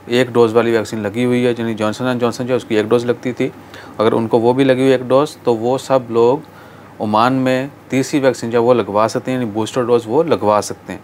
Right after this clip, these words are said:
लेकिन सिर्फ start में उनको लगेगी जिनको छः महीने complete हो चुके हैं। वो तमाम लोग जिनकी उम्र अठारह साल से ज़्यादा है और उनको पहले दोनों वैक्सीन की डोजें लग चुकी हैं, vaccination complete है और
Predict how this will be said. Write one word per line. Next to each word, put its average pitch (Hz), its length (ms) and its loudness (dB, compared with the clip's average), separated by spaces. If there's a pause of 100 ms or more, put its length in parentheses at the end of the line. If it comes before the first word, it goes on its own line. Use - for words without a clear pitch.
(400)
लेकिन 127 220 0
सिर्फ 143 280 2
start 120 320 2
में 131 80 -2
उनको 131 360 0
लगेगी 135 460 0
जिनको 117 420 -4
छः 120 320 -2
महीने 117 340 -4
complete 110 440 -2
हो 107 140 2
चुके - 280 -8
हैं। 80 80 -12 (1400)
वो 131 140 4
तमाम 139 320 2
लोग 131 280 4 (260)
जिनकी 120 320 -2
उम्र 139 160 0
अठारह 120 280 2
साल 123 240 2
से 120 160 -4
ज़्यादा 107 400 0
है 131 180 -2
और 113 200 0
उनको 113 260 -2
पहले 117 280 2
दोनों 117 280 0
वैक्सीन 110 280 -2
की 107 60 -6
डोजें 104 240 -4
लग 101 200 -4
चुकी 127 260 -8
हैं, 131 120 -4
vaccination 107 460 -4
complete 117 480 -2
है 143 160 2 (440)
और 135 220 4